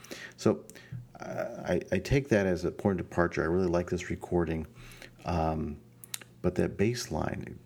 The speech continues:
it, it's a little descending bass line, and then you hear this rising tone, and, uh, just as about right before where I kinda trail off with the, with the fade out, the bass line kinda disappears for a little bit while the melody comes. Um,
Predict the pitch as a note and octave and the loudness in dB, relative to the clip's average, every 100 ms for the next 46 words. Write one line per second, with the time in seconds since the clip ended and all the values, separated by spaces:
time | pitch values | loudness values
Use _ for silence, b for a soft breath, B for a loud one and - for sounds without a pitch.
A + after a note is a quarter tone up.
0 | - - - - F2+ E2+ E2+ G2 F#2 - | -14 -12 -12 -8 -6 -4 -4 -4 -4 0
1 | G2+ F#2+ F#2 F2 F2 E2+ - E2 D#2+ E2 | 2 2 0 2 2 0 -2 -2 0 2
2 | E2 D2 C#2 D2+ D#2 - D#2+ D#2 - C#2+ | 0 0 -2 -2 -4 -2 0 0 0 -4
3 | - - B B B B B - E2 F2+ | -8 -10 B B B B B -2 2 2
4 | F2 F2 E2+ - F2+ F2 E2+ D#2 D2 - | 2 0 0 -2 0 2 2 -2 -4 -8
5 | B B B B - D#2 E2 - D#3+ E3 | B B B B -10 -6 -4 2 2 2
6 | C3+ A2 F2+ F2 F2 - - - F#2+ F#2 | 0 4 4 4 2 -4 -20 -10 0 0
7 | F2+ F2+ - F2 E2 D#2+ D#2+ - E2 C#2+ | 0 -4 2 2 4 0 -2 -2 -2 -2
8 | - E2 D#2+ - E2 - E2+ - D2 - | 0 2 2 -2 -4 -6 -4 -2 -2 -4
9 | - - - F2 - F2+ F#2 D#2 D#2 - | -16 -10 -8 -8 -2 2 2 0 -2 -8
10 | B B B B B B B - F2+ G2+ | B B B B B B B -4 4 4
11 | F2+ F2+ F2 E2+ F2 E2+ E2 - - - | 4 0 0 0 -2 0 -2 -4 -6 -2
12 | D#2+ D2 - D2+ - - D#2 D#2 C#2+ D2 | -2 -2 -4 -2 -2 -4 -4 -4 -4 -4
13 | D#2+ - - F2+ - B B B B B | -6 -8 -10 -12 -16 B B B B B
14 | B B - F2+ E2 D#2+ D#2+ | B B -2 0 2 -2 -6